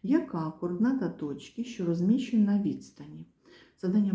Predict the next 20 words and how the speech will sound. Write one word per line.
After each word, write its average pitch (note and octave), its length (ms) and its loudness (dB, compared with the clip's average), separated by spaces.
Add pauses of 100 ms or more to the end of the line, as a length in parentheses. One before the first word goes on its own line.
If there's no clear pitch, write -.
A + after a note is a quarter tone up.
перше. - 320 -10
Чотири D#3+ 680 -4
одиничних D#3+ 640 -6
відрізки C#3+ 640 -6 (160)
ліворуч F3 600 -4
від F3 140 -16
початку E3+ 560 -10
відліку. - 540 -10 (680)
І G#3 100 2
друге. E3 480 -4 (120)
Вісім F3 540 -2
одиничних C#3+ 680 -8
відрізків B3+ 580 -4
праворуч E3+ 680 -4
від - 120 -20
початку C3 560 -10
відліку. - 480 -16 (720)
Приступаємо D3+ 760 -4
до E3 140 0
виконання. D3 840 -2